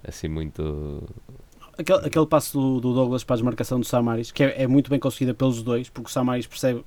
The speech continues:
Speaker 2: "Eu não tenho ninguém a proteger-me, bom, mas é correr." E depois o remata e pronto, o remate é, é complicado. A defesa do Rui Patrício, que já, que já falámos. Ah, o,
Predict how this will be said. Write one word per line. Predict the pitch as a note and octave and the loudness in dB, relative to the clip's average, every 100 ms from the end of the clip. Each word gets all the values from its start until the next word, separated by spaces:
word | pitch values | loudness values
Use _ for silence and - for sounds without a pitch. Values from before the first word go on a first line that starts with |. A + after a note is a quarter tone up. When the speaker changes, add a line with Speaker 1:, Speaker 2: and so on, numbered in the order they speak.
| - - | -12 2
Speaker 2:
"Eu | E3+ | 4
não | D#3+ | 6
tenho | D#3+ | 6
ninguém | D#3+ D#3 D#3 A2+ - - | 4 4 2 -2 -8 -4
a | C3 B2 A#2 | -2 0 -2
proteger-me, | B2+ A2+ C3+ A2 A2 - - - | -6 -4 -4 -4 -8 -16 -10 -2
bom, | B2 | 2
mas | - | 2
é | B2 | 0
correr." | A#2 C3 C3 - - - - - | -2 0 0 -2 -10 -20 -20 -18
E | G2+ | -16
depois | - G#2+ G2 G#2 | -12 -10 -10 -12
o | F#2+ | -14
remata | - B2 B2+ A#2 F#2+ | -10 -6 -6 -6 -10
e | F#2 F#2 - | -12 -14 -14
pronto, | F#2+ - - | -14 -14 -10
o | |
remate | A#2 G2+ A2 | -8 -6 -6
é, | G2+ - | -8 -8
é | |
complicado. | - A2 A2 G#2 F#2+ | -10 -8 -10 -12 -10
A | C3+ | -8
defesa | - B2+ | -4 -2
do | C3 | -2
Rui | A#2+ | 0
Patrício, | B2 C3 F3 - - | 0 -2 -4 -8 -10
que | A2+ | -4
já, | A2 A2 A2 | -2 -2 -4
que | - | -6
já | A#2+ | -6
falámos. | B2 B2+ D#3+ - - - - - - | -4 -4 -4 -10 -20 -20 -20 -20 -4
Ah, | - C#3+ C#3+ C#3+ C#3 C3+ - - - | 4 8 10 8 6 2 -4 -16 0
o, | D3+ | 2